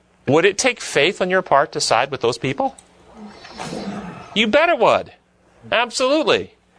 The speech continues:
Okay, in that context, these were the enemies of her people. She had to make a decision. Whose side was she on? She chose to put herself on God's side.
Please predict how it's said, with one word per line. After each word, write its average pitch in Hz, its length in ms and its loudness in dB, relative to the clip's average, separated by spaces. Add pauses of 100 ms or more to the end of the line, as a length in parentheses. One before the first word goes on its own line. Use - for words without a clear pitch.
(160)
Okay, 180 320 2
in 202 80 2
that 202 180 2
context, 220 520 0
these 196 160 0
were 196 80 0
the 185 180 -2
enemies 196 400 0
of 151 80 -2
her 160 140 0
people. 202 500 -2 (540)
She 220 320 0
had 196 180 2
to 160 80 -4
make 147 180 0
a 151 40 -4
decision. 143 500 0
Whose 220 480 0
side 175 380 2
was 160 100 -4
she - 180 -2
on? 135 260 2
She - 140 -2
chose 165 300 0
to - 80 -6
put 135 140 -4
herself 120 340 0
on 107 100 -4
God's 87 300 -4
side. - 220 -6